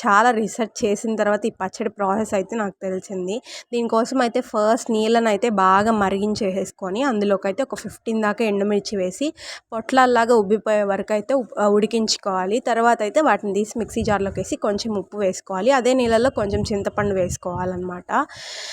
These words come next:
తర్వాత ఒక నాలుగు ఆనియన్స్ అయితే కట్ చేసి వేసుకోవాలి పెద్ద ముక్కలుగా.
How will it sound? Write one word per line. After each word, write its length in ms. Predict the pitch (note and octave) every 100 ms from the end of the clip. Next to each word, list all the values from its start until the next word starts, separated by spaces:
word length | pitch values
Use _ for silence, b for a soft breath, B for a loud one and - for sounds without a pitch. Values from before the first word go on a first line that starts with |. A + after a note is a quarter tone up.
| - A#3+
తర్వాత 340 | A#3 A#3+ A#3 D#4+
ఒక 100 | C#4 A3+
నాలుగు 380 | G3+ G#3 A3+ A3 G#3+ G3+ G3
ఆనియన్స్ 360 | A3+ A#3 A#3 G#3
అయితే 180 | G3+ A3+
కట్ 140 | F#3 -
చేసి 180 | A3+ - G3+
వేసుకోవాలి 440 | G3+ - F#3+ G3+ G3
పెద్ద 160 | F#3 G3
ముక్కలుగా. 460 | F#3+ F#3 F3+ F#3+